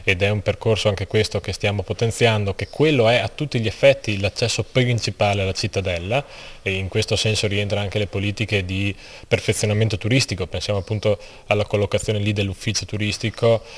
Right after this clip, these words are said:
e di altri servizi strategici per la città e per la fruizione della città. Il tema del Belvedere voleva ragionare su un approccio peraltro, eh, che deve, eh, comprendere un rapporto tra la modernità e l'antichità stessa de-, degli edifici.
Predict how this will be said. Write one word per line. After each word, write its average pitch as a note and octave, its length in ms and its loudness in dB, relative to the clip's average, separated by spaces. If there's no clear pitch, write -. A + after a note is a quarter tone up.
e G2 100 0
di G2+ 140 0
altri A2 240 2
servizi G#2 400 0
strategici G#2+ 580 0
per G#2+ 140 0
la G2+ 80 0
città A2+ 340 2
e C3+ 60 4
per A2+ 100 2
la G#2 80 0
fruizione G#2+ 360 -2
della G2+ 120 -2
città. E2 320 -4
Il D#3 280 2
tema C3 260 6
del A2+ 80 2
Belvedere C3+ 460 4
voleva A#2+ 260 4
ragionare B2 600 4
su - 180 -4
un B2 100 -2
approccio A#2 500 2
peraltro, G#2+ 680 0
eh, G2+ 220 -4
che - 160 -4
deve, A2 600 2
eh, G2 440 -4
comprendere A#2 560 4
un G#2 60 0
rapporto G#2+ 440 2
tra A2 140 4
la G2+ 120 2
modernità G#2 680 0
e A2 100 -6
l'antichità G2+ 580 -2
stessa A2 480 0
de-, F#2+ 260 -4
degli G2+ 200 -4
edifici. C#3 560 0